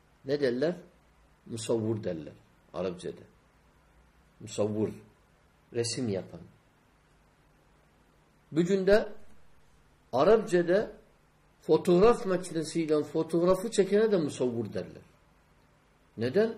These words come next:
Alanıdır yani. Tasvir ediyor. Bu sefer insan beyninde tasvir ediyor, canlandırıyor. İşte biliyorsunuz oturur ressamlar,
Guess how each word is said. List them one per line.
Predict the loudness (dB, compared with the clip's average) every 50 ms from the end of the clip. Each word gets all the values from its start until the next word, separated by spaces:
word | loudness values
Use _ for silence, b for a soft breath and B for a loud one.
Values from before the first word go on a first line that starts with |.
| -4 0
Alanıdır | 2 4 6 6 6 6 4 2 0 -2
yani. | -2 -4 -6 -8 -10 -12 -2
Tasvir | -2 -2 -2 0 -2 0 0 2 4
ediyor. | 4 2 2 0 -6 -8 -10 -12 -18 _ _ _ _ _ _ _ _ _ b b b b b b b b b b b b _ -4
Bu | -4 -2
sefer | 2 4 4 4 6 6 4 4 2 0 -10 -14 -18 -20 -20 -20 -20 _ _ _ _ _ _ _ _ _ _ _ _ _ _ _ _ _ _ _ _
insan | 2 4 4 4 2 2 4 4 4 4 8 10
beyninde | 10 10 10 8 6 6 4 6 6 6 6 8
tasvir | 6 4 4 4 4 6 6 6
ediyor, | 6 4 4 4 4 4 2 0 -6 -14 -20 _ _ _ _ _ _ _ _ _ _ _ _ _ _ _ _ _ _ _ _ _ _ _ _ _ _ _ _ _ -4
canlandırıyor. | -2 0 0 2 2 2 2 2 2 0 0 0 0 -2 -4 -6 -12 -14 _
İşte | -14 -4 0 0 2 2 2
biliyorsunuz | 0 2 2 2 2 0 -2 -2 -2 -2 0
oturur | 0 0 0 0 0 0 0 2 4 6
ressamlar, | 6 6 4 4 2 2 4 4 6 6 4 4 2